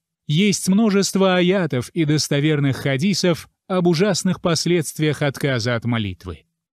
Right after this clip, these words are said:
Эта участь намного хуже участи того, кто отказывается от поста. Не лучше ли в этом вопросе бояться Всевышнего Аллаха в большей степени?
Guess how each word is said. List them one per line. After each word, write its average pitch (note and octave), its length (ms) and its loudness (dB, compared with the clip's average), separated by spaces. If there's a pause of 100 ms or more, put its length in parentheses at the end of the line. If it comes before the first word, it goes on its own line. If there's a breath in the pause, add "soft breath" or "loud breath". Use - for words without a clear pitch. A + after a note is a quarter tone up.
(120)
Эта E3 340 2
участь D#3+ 460 0
намного D#3+ 500 2
хуже D#3 460 0
участи C#3+ 540 0
того, D3 360 0
кто E3+ 240 0
отказывается C#3 880 0
от A#2 100 -8
поста. G#2+ 540 -4 (340)
Не G3 200 2
лучше G#3+ 380 0
ли G3 120 2
в F#3+ 40 2
этом F3+ 280 0
вопросе F3 480 0
бояться E3 580 0
Всевышнего C#3+ 760 -2
Аллаха D#3 440 0
в D3 100 -4
большей D#3 460 0
степени? F2+ 720 -6